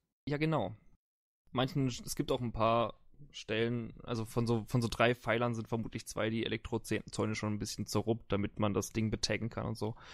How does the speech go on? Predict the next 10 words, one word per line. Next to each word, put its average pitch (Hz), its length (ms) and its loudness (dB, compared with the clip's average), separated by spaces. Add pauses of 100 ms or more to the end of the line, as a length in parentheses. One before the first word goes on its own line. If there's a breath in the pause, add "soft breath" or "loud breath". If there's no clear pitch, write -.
(400 loud breath)
Dann 127 140 6
hast 131 160 6
du 135 40 0
da 127 120 2
eine 123 100 2
dicke 127 220 -4
Stahltür 131 460 2
und 120 140 -8
ein 107 60 -6
Max-Schloss. 127 600 -2